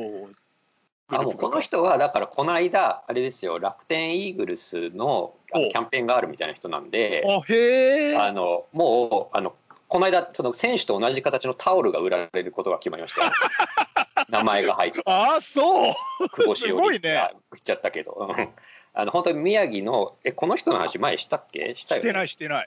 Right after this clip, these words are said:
Speaker 2: え、してない？え、この人はだから、あの、子供の頃からずっと、あの、
Speaker 1: え、いとこが
Speaker 2: 東北楽天ゴールデン、東-、東北楽天ゴールデンイーグルスの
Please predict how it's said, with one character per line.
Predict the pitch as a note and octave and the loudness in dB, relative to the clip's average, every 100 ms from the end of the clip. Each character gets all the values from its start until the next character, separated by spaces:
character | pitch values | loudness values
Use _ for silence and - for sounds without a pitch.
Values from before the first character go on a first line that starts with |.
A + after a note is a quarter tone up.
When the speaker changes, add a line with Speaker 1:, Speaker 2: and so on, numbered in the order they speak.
| - | -8
Speaker 2:
え、 | A#2+ | -12
し | - | -4
て | F#3+ | -2
な | E3+ | 0
い？ | - - | -4 -6
え、 | B2+ | -8
こ | - C#3+ | -4 -4
の | E3 | -4
人 | C#3 A2+ | 0 2
は | B2+ | 2
だ | G#2 | 2
か | F#2 | 2
ら、 | F2 - - - | 0 -2 -14 -4
あ | G2+ | -2
の、 | F#2+ F#2+ - - _ _ | 0 -4 -8 -20 _ _
子 | - F#3+ | 0 0
供 | G3+ G#3+ | 2 2
の | G#3+ | 0
頃 | A#3+ G3+ - | 2 2 2
か | F2+ | 2
ら | G#2 G2+ | 4 2
ず | G2+ | 0
っ | |
と、 | F#2+ - C#3+ G2 - - | -8 -2 0 0 -2 -10
あ | G2+ | -6
の、 | E2+ E2 F#2+ _ _ _ _ _ _ _ _ - | -2 -4 -6 _ _ _ _ _ _ _ _ -6
Speaker 1:
え、 | |
い | G3+ | -2
と | F3+ - | 2 4
こ | A3+ | 4
が | D#3 D3 | 4 2
Speaker 2:
東 | |
北 | E3+ | 0
楽 | |
天 | D#3 | 2
ゴ | D#3 | 2
ー | |
ル | D#3 | 2
デ | D3+ | 0
ン、 | D3+ | -4
東-、 | - C#3+ - D3+ - | -6 -6 -4 -6 0
東 | E3 E3 | 0 2
北 | E3 | 0
楽 | D#3+ - | -2 -2
天 | E3+ C#3 | -4 0
ゴ | D3 | 0
ー | |
ル | C3+ | 0
デ | D3 | -2
ン | C#3+ | -2
イ | C#3+ | -2
ー | |
グ | G2+ | -4
ル | - | -8
ス | - | -6
の | G#2 G#2+ F#2 | -2 -2 -2